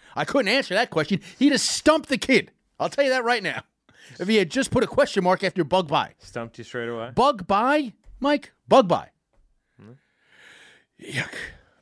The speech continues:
Speaker 1: I'm disgusted. And you know what? I never asked for reviews on this show. Never. But we need some five-star reviews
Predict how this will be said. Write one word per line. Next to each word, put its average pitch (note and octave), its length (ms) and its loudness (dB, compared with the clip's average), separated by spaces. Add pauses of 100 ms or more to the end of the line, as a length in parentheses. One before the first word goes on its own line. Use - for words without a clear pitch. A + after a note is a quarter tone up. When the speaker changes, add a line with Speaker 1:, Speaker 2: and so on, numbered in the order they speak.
(120)
Speaker 1:
I'm C3+ 180 0
disgusted. G#3+ 960 0
And F3+ 140 0
you G#3 60 0
know B3+ 100 0
what? C4+ 200 2 (260)
I G#3 180 0
never D4+ 280 2
asked B3+ 320 -2
for F#3+ 200 0
reviews E3 440 -2
on D#3 120 2
this D3 120 0
show. - 260 -4 (220)
Never. B3+ 380 4 (840)
But A3+ 100 2
we C4+ 120 2
need D4 180 2
some A#3+ 120 -6
five-star C4 480 0
reviews A#3 420 0